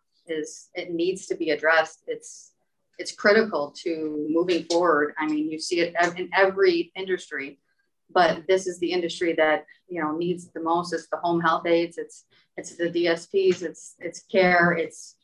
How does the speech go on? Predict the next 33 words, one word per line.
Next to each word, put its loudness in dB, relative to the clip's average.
and -2
it's -6
really, 4
I -6
think -6
people 2
need -4
to -2
realize 4
how 4
rewarding -2
it -10
can 2
be. -4
It -6
can 2
be, 0
it -20
can 6
be 8
hard 6
work, 4
but 2
it -2
can 0
be -2
very 2
rewarding 0
to -4
really 2
put -2
somebody 0
else's 0